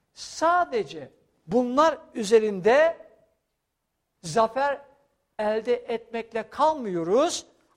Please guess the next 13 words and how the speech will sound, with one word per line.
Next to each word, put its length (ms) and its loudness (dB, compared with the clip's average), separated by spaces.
Aynı 300 0
zamanda 560 -2
da 340 -2
değerli 280 -2
kardeşler, 680 -6
onun 580 4
aracılığıyla 960 -2
elde 340 6
etmiş 480 0
olduğumuz 760 6
zaferle 1000 4
ne 60 2
yapıyoruz? 720 4